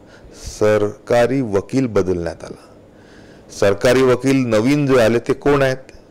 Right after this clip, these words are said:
ते सुनील केदारांचे जिवलग मित्र आहेत. त्यांचं नाव ॲडव्होकेट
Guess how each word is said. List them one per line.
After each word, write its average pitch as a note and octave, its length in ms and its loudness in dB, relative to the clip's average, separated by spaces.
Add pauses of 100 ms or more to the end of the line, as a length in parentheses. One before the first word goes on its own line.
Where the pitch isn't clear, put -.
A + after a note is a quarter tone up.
(180)
ते G3 120 2
सुनील G#2+ 340 -4
केदारांचे G2+ 580 -2
जिवलग G2 460 0
मित्र F2 340 -8
आहेत. - 240 -18 (400)
त्यांचं G2+ 360 -2
नाव A2+ 280 0 (120)
ॲडव्होकेट G2 560 -2